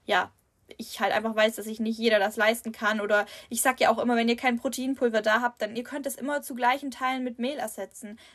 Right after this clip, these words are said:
Wenn's euch nicht wichtig ist, dass das Rezept unbedingt super duper proteinreich sein muss, Leute, dann könnt ihr in jedem Rezept von mir einfach das, äh, Protein durch gleiche Teile, durch die gleiche Grammzahl Mehl ersetzen. Das ist wirklich gar kein Problem.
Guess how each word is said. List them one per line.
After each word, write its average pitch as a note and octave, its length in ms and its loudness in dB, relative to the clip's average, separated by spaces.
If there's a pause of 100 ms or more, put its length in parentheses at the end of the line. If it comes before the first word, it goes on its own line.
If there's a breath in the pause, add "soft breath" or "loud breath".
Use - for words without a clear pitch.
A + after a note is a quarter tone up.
Wenn's C#4+ 300 -2
euch C#4+ 200 -4
nicht C#4 240 -8
wichtig D#4 380 -8
ist, G#3 280 -12
dass G#3+ 160 -8
das G#3+ 180 -16
Rezept A3+ 480 -10
unbedingt A#3+ 460 -4
super B3+ 320 -6
duper A#3+ 340 -6
proteinreich A#3+ 600 -8
sein G#3+ 200 -10
muss, G#3 180 -14
Leute, G#3 260 -6
dann G#3+ 200 -8
könnt D4+ 300 -6
ihr A#3 140 -4
in A3+ 180 -2
jedem D#4+ 320 -2
Rezept A#3+ 380 -8
von G#3 200 -10
mir G#3 260 -8 (260)
einfach C4+ 460 -2 (460 loud breath)
das, A3 340 -6
äh, G#3+ 280 0
Protein C#4 560 -8 (240 loud breath)
durch A3+ 260 -6
gleiche C4 500 2
Teile, A3 540 4
durch A3 160 -4
die G#3+ 120 -6
gleiche A#3 300 2
Grammzahl G#3+ 720 -2
Mehl A3 300 -4
ersetzen. - 500 -12
Das G3+ 140 -14
ist G3+ 140 -16
wirklich A3+ 200 -10
gar A#3 160 -2
kein B3 180 -6
Problem. A#3 560 -2